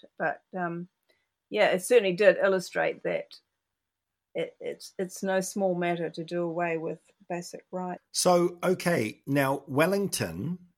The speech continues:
Speaker 2: were giving you some problems. There's still no definitive answer from them, is there? But they'll be looking at this, these cases pretty closely, I would say. Are, are you, are you,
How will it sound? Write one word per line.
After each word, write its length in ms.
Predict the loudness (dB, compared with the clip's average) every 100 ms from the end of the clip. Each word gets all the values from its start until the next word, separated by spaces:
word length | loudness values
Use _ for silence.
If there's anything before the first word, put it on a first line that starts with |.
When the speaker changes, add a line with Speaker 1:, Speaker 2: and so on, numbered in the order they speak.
| _ _ _ _ -4
Speaker 2:
were 180 | 2 2
giving 300 | 4 0 0
you 100 | -2
some 180 | -4 -4
problems. 680 | 0 0 0 -6 -6 -6 -8 _
There's 220 | 2 4
still 340 | 4 4 2 4
no 160 | 2
definitive 840 | 0 -2 0 2 2 2 0 -6 -6 4
answer 380 | 4 4 0 -4
from 220 | -4 -2
them, 300 | -2 -4 -4 0
is 260 | 2 2
there? 220 | 0 -2
But 180 | -4 0
they'll 220 | 4 4
be 240 | 2 0 2
looking 440 | 2 0 -2 -4 -10 -20 _ _
at 220 | 0 0 2
this, 260 | 4 4 2
these 240 | -2 -2
cases 600 | 0 2 2 2 0 -2 -6 -14 -20 _ -4
pretty 200 | 0 0
closely, 600 | 2 2 4 2 0 2
I 100 | 2
would 220 | 0 2
say. 540 | 2 4 2 0 -6 _ -6
Are, 120 | -6 -8 _ 2
are 80 | 4
you, 380 | 6 4 0 -12 _ _ _ _ -12
are 320 | -10 -8 -4
you, 240 | -2 -2